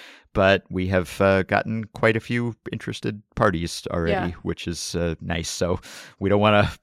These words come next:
Speaker 1: open the floodgates too much 'cause we only have so much time <laughs> to sift through the applications, and it seems like there are a lot of, uh, competitive, qualified people as it is.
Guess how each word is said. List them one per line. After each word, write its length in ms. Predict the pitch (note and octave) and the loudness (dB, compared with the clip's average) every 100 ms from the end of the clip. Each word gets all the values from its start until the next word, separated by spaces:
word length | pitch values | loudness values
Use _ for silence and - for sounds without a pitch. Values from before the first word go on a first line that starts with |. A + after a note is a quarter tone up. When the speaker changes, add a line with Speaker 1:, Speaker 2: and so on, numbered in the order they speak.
| - | 0
Speaker 1:
open 260 | A#2+ B2 | 2 4
the 80 | G#2 | 2
floodgates 600 | - A2 G#2 G#2 G2 - | 2 2 2 0 0 -6
too 160 | - C#3+ | 0 2
much 260 | G#2+ G2 - | 4 2 -2
'cause 180 | G#2 | -4
we 140 | - G2 | -2 0
only 180 | G2 G2 | 0 2
have 220 | G#2 F2+ - | 0 -2 -12
so 240 | - F#2+ | -4 -2
much 220 | F#2 - | -2 -2
time 260 | - G2+ G2 | -2 -2 -2
<laughs> 120 | - | 2
to 120 | C#3 A2 - - - | 2 2 -4 -18 -10
sift 360 | - A#2+ - | -2 -2 0
through 240 | A2+ A2 G2 | 0 2 2
the 140 | G#2 | 4
applications, 640 | G2 - - G2+ - F2 F#2 | 4 2 -2 -2 -2 -6 -6
and 100 | F2 | -4
it 160 | F2 | -6
seems 300 | - F2 - | -8 -10 -4
like 240 | F2 E2+ - | -4 -4 -6
there 140 | F2 | -6
are 60 | E2+ | -4
a 40 | |
lot 200 | D#2+ E2+ | -4 -4
of, 200 | E2 D#2 F2 | -4 -6 -4
uh, 160 | E2+ E2 | -4 -6
competitive, 600 | - E2 F2+ E2 E2 _ | -12 -6 -4 -4 -6 _
qualified 540 | - F2+ - E2+ E2+ - | -4 -4 -4 -6 -6 -6
people 260 | - F#2 F#2+ | -10 -6 -4
as 140 | F2+ | -4
it 80 | F2 | -6
is. 220 | G2 G#2 | -6 -8